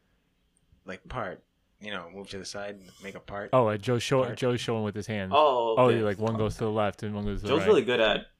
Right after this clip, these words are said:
Speaker 2: Oh,
Speaker 3: Joe's
Speaker 2: okay.
Speaker 3: really c-, Joe
Speaker 2: Yeah, you know, he's like, it's all about the
Speaker 3: Yeah.
Speaker 2: hands. You know what?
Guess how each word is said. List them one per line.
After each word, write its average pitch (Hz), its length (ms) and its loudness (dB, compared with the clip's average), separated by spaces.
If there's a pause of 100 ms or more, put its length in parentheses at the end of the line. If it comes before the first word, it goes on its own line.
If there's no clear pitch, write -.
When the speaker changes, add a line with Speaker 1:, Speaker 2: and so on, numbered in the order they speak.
(100)
Speaker 2:
Oh, 127 120 8
Speaker 3:
Joe's 131 120 2
Speaker 2:
okay. 110 80 2
Speaker 3:
really 143 140 0
c-, - 80 -16 (120)
Joe 143 260 4 (280)
Speaker 2:
Yeah, 190 100 4
you 214 80 6
know, 214 140 6
he's 156 240 2
like, - 340 2
it's - 120 -10
all 185 80 2
about 170 160 2
the - 20 -
Speaker 3:
Yeah. 151 180 0
Speaker 2:
hands. 107 380 -4
You 147 100 0
know 202 100 8
what? 147 220 8